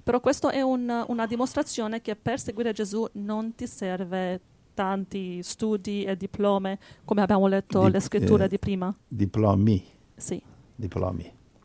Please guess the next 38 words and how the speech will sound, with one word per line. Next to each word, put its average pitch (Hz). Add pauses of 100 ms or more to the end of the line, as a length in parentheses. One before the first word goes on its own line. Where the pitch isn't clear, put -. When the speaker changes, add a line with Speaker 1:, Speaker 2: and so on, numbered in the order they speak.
Speaker 1:
Ma 208
serve 240
un 226
cuore 254
pieno, 180
niente 220
altro. -
Speaker 2:
Amen. 113
Speaker 1:
Poi 311
se -
uno 226
ha 208
le, 214
i 233
diplomi 196
già 220
pronti, 208
va 311
bene, 196
può 226
usarli, 214
però 208 (200)
non 226
servono. 185 (400)
Speaker 2:
Cioè, - (160)
con 107
questo 147
non 110
è 175
che 180
vi 127
stiamo 117
dicendo 107
non 98
andate 101
a 90
scuola, 90
eh. 98